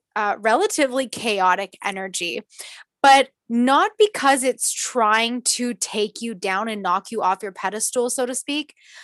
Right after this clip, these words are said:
but more so because June is offering you opportunities to stand in your truth. June is offering you the expansion to selectively choose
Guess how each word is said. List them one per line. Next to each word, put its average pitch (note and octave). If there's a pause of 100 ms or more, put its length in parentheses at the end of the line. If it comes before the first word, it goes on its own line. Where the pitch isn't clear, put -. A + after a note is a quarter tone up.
(220)
but B3
more C#4+
so C#4+
because A#3 (220)
June A3
is F4+ (140)
offering F3+
you E3 (320)
opportunities G#3+ (140)
to B3
stand G3
in G3
your F#3+
truth. - (600)
June E4
is F#4 (160)
offering A3
you G3
the G3
expansion G#3 (360)
to C4+
selectively C#4+
choose C4+